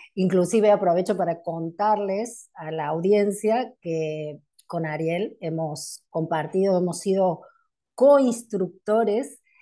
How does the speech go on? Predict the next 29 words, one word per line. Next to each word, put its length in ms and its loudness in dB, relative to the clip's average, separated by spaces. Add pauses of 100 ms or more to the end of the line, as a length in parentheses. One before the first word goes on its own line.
(140)
de 460 -2
seminarios 760 -2
de 80 -4
liderazgo 920 -2 (300)
en 640 -6
Buenos 300 -6
Aires, 600 0
Comodoro 360 -6
Rivadavia, 400 2
bueno, 460 0
en, 300 -4
en 480 -4
muchas 300 -4
ciudades 340 -2
de 100 -4
Argentina, 880 -6
en 180 -6
Chile 560 2 (220)
también. 560 -4 (340)
Así 180 0
que 120 4
tenemos 420 4
una 540 0
historia, 520 0
un 120 -2
aprendizaje, 680 -4
a-, 160 0
además 800 -6 (340)
de 640 -6